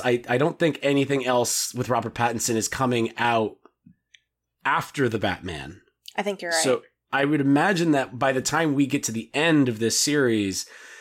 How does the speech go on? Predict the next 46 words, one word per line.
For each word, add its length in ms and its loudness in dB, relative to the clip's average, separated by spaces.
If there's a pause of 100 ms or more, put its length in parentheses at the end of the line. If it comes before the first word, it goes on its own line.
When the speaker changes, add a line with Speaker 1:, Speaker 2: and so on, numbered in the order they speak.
(160)
Speaker 1:
it'll 180 2
be 180 -2
ending 420 2
on 320 4
The 80 -2
Batman. 600 -4 (500)
Um, 560 0
Speaker 2:
Mm-hmm. 320 -6
Speaker 1:
which 140 2
I 60 2
think 180 0
is, 140 0
like, 120 -2
fun 320 0
now 200 2
because, 480 -4
like, 280 0
espe-, 380 0
like, 140 0
the 60 2
next 220 0
episode, 420 0
we're 100 0
gonna 160 0
go 240 4
over, 480 2 (760)
again, 300 0
the 140 0
couple 280 -2
weird 300 2
little 220 2
ones 240 4
that 100 -2
he 140 0
was 160 0
making 480 0
while 260 2
doing 240 2
Twilight, 540 2
which 160 -2
are 40 -2
still 280 0
a 20 2
little 300 2
indicative 500 0
of 260 -2